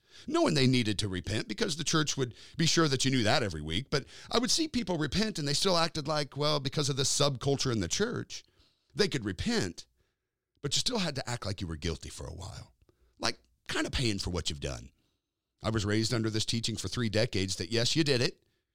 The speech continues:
You need to repent, and God will forgive you, no, no doubt. But how dare you come in here and act like everything's okay, though?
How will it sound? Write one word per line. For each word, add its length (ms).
You 100
need 160
to 60
repent, 500
and 140
God 220
will 80
forgive 400
you, 240
no, 180
no 160
doubt. 360
But 100
how 120
dare 180
you 160
come 180
in 80
here 100
and 100
act 160
like 180
everything's 420
okay, 400
though? 300